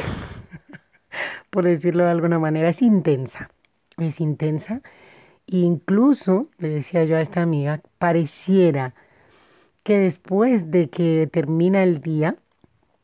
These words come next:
¿no? Y que terminas de, de tu trabajo, de hacer las cosas de casa, y llevas a dormir a los niños a la cama, bueno, las que tenemos pequeños,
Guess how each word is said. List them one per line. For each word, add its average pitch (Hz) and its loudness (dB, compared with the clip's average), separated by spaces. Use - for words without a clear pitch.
¿no? 160 -4
Y 190 -2
que 147 -6
terminas 147 -4
de, 139 -4
de 165 -4
tu 160 -10
trabajo, 165 0
de 160 2
hacer 147 -6
las 147 -4
cosas 151 -8
de 135 -6
casa, 165 -4
y 190 -4
llevas 165 2
a 180 4
dormir 175 0
a 175 0
los 170 -2
niños 180 0
a 175 2
la 170 0
cama, 190 0
bueno, 147 -2
las 143 -4
que 147 -14
tenemos 147 -4
pequeños, 151 -4